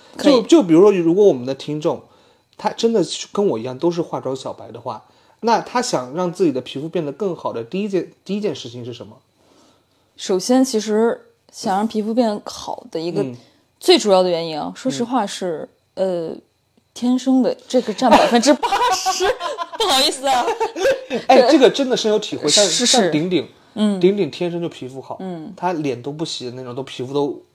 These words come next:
Speaker 2: 就是
Speaker 1: 嗯。
Speaker 2: 吹弹可破那种的，
Speaker 1: 对。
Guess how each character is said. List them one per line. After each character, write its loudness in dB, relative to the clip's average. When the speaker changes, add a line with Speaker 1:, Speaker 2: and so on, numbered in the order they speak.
Speaker 2:
就 -4
是 -8
Speaker 1:
嗯。 -10
Speaker 2:
吹 8
弹 0
可 0
破 0
那 -6
种 -10
的， -16
Speaker 1:
对。 -10